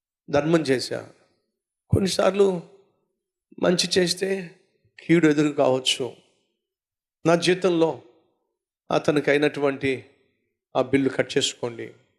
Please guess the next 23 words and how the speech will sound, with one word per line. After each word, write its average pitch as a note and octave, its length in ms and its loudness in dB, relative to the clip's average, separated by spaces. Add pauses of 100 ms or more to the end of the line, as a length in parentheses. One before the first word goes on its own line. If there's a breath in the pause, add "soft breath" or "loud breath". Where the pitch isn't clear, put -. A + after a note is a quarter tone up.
(1700)
"వెళ్ళి A3 100 2
క్లీన్ C#4 240 2
చేయి, C#4 100 4
ప్లేట్లు C4 300 0
క్లీన్ B3+ 200 2
చేయి." G3 220 4 (1040)
"అలాగే C3+ 300 2
సార్." A2+ 280 -8 (640)
ఆ F#3 100 2
ప్లేట్లు E3 420 0
క్లీన్ C#3+ 280 0
చేస్తా B2 420 -6
ఉంది. A#2 300 -6
ఒక F#3 320 0
ప్లేట్ G3 260 2
తీసేసరికి C#3 840 0 (580)
ఆ C3+ 80 2
ప్లేట్ D3 360 2
కింద C#3 280 -4
ఒక - 200 -2
చిన్న C#3+ 400 -4
స్లిప్ F3 460 -4
ఉంది. A#2+ 420 -6